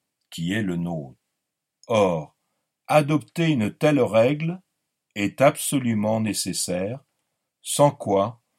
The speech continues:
nos bonnes résolutions ne restent souvent que de pieuses velléités.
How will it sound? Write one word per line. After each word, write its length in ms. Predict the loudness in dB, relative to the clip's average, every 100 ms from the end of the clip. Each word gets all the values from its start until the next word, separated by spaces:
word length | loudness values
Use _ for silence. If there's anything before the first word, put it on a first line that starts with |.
| _ _
nos 200 | -6 -4
bonnes 300 | 0 2 2
résolutions 800 | 2 0 0 0 -2 -2 -2 -2
ne 120 | 0 2
restent 420 | 2 2 -2 -8
souvent 600 | -6 -6 -4 -4 -4 -10 _ -8
que 80 | -4
de 160 | -4
pieuses 440 | -6 0 0 2 0
velléités. 680 | -2 -2 -2 -6 -12 -14